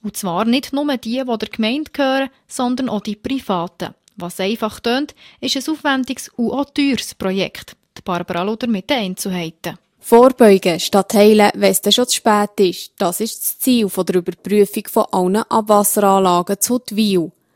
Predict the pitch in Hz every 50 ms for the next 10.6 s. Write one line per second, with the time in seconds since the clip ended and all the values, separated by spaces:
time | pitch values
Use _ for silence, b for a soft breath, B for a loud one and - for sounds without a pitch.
0 | _ _ - - - - 233 240 - - - 240 233 240 - - 247 254 262 254
1 | - - 247 226 214 190 180 - 185 180 175 175 175 180 185 196 - - - -
2 | 233 208 202 208 208 208 - - 220 202 - 220 - - 185 180 175 - - 220
3 | 202 196 208 208 208 - 247 - - - - 247 233 214 - - 214 196 185 180
4 | - - - 226 214 185 170 - - _ _ - - - 185 190 180 208 180 175
5 | 175 175 185 - 190 190 196 196 - 214 202 202 202 208 202 214 - - - 220
6 | - - 233 240 240 - - 208 190 185 190 - - 254 233 - 240 233 214 196
7 | 175 165 - - - 185 180 - - - - - - 240 247 269 269 - - -
8 | 233 226 233 - - 208 - 196 - - 180 175 - 180 180 - - - 208 208
9 | 190 185 190 - 202 190 - 202 - - 220 - 240 - _ - 254 226 226 202
10 | 196 - - - 202 208 175 - - _ - -